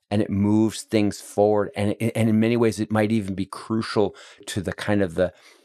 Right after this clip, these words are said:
the health of our society moving forward, that people be more honest about what they do and don't believe in a way that's warm. And I think when you meet Kate Cohen, you're gonna go like, "Wow, this is a really nice person."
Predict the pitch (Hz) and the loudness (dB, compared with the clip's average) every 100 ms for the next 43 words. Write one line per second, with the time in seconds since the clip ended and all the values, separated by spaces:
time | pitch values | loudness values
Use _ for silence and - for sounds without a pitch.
0 | _ - 92 - 117 120 101 - - 98 | _ -2 -2 2 4 4 0 -8 -4 2
1 | 101 101 101 92 _ _ _ - 104 - | 4 4 2 -2 _ _ _ -6 -2 4
2 | 107 110 98 98 90 92 117 120 98 82 | 4 4 0 -2 -2 0 4 4 2 -4
3 | - - 95 87 98 95 92 - 95 101 | -10 -10 -8 -2 0 2 0 -2 -4 -2
4 | 98 87 - 90 90 87 - 90 78 90 | -2 -6 -6 -4 -4 -6 -6 -8 -4 -2
5 | 90 90 - 120 143 165 151 73 - - | -2 -2 0 0 4 4 4 0 -12 -20
6 | _ _ _ _ _ _ _ - 85 95 | _ _ _ _ _ _ _ -12 -8 -6
7 | 73 - - _ _ _ _ _ _ _ | -8 -14 -20 _ _ _ _ _ _ _
8 | _ _ 123 120 120 127 127 123 123 127 | _ _ 2 4 4 2 2 2 0 0
9 | - 104 131 147 127 - 110 104 - 107 | -4 0 2 2 -2 -2 2 2 0 0
10 | 117 113 110 110 107 - 110 - 120 117 | 4 4 4 2 0 -2 -4 2 2 2
11 | 92 85 _ _ _ _ _ 101 107 101 | -2 -6 _ _ _ _ _ 2 4 4
12 | 98 95 - 95 92 98 - _ _ 80 | 2 0 0 2 2 -4 -16 _ _ -8
13 | 82 104 98 - 131 101 95 95 92 90 | -8 -8 -10 -2 0 2 2 0 0 -2
14 | 85 - 78 82 - | -4 -4 -6 -6 -10